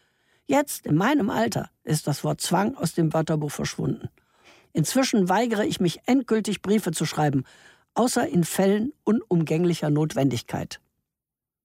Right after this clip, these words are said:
Ich schreibe noch Briefe, aber auf Bosheiten und Besserwissereien reagiere ich auch nicht mehr. Und vieles geht mir im Alter wie schon in den jungen und mittleren Jahrzehnten, ja,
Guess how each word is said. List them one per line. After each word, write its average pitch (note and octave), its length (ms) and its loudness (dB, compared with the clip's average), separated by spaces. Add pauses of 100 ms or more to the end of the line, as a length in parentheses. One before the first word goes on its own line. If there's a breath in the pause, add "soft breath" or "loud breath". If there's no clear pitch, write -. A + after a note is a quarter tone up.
(540)
Ich - 160 0
schreibe G3 300 2
noch D3 160 0
Briefe, - 440 -6 (520)
aber D3+ 220 0
auf - 140 -4
Bosheiten F#3+ 640 0
und D3+ 160 -2
Besserwissereien E3+ 840 0
reagiere D3+ 400 0
ich C3+ 160 -6
auch B2 140 -8
nicht - 240 -10
mehr. C3 200 -6 (680 soft breath)
Und F#3+ 160 2
vieles D#4+ 440 0
geht G#3+ 220 0
mir A#3 180 -2
im E3+ 220 2
Alter A3 420 0
wie A3 120 0
schon G3+ 220 2
in F3+ 120 2
den E3 180 2
jungen G#3+ 320 2
und F3+ 160 -4
mittleren F3+ 420 2
Jahrzehnten, E3 640 0
ja, E3+ 280 2